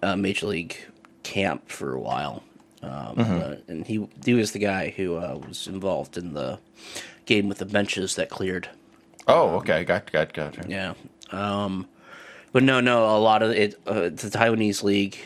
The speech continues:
Speaker 1: uh, even more so than the, the Korean professional, uh, the Korean baseball organization and, uh, uh, Nippon Professional Baseball, uh, which is the Japanese pro league.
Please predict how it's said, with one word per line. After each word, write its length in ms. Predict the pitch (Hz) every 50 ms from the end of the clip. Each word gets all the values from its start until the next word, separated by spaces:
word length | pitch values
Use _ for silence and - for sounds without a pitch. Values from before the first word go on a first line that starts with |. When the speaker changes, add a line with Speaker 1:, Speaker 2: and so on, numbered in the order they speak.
| - - - -
Speaker 1:
uh, 100 | - 90 -
even 220 | - 107 107 101
more 180 | 98 98 92 98
so 260 | - - 101 98 98
than 160 | 95 87 85
the, 220 | 85 85 90 - -
the 160 | - 101 -
Korean 440 | - - - 98 98 101 95 92 92
professional, 760 | - - - - - 98 92 - - 92 87 85 92 - -
uh, 120 | 98 87
the 100 | - -
Korean 260 | - - 101 98 95 95
baseball 360 | 95 98 95 - - 92 92
organization 680 | 92 - 92 101 - 90 90 82 - - 85 90 60
and, 260 | 78 90 76 76 -
uh, 240 | 57 60 55 50 - - - - - - - - - - - - - _ -
uh, 140 | - - - - - -
Nippon 640 | - - 76 92 - - 95 90 82 67 - 90 - - _ _
Professional 420 | - 85 - 92 90 - - - 87
Baseball, 560 | 90 90 95 - - - 92 90 87 92 - _ _ _ _ _ _ _ -
uh, 140 | - -
which 200 | 82 80 78 -
is 80 | - -
the 80 | - 71
Japanese 480 | - 95 92 87 - - - 92 90
pro 220 | - - 95 92 87
league. 260 | 87 95 92 87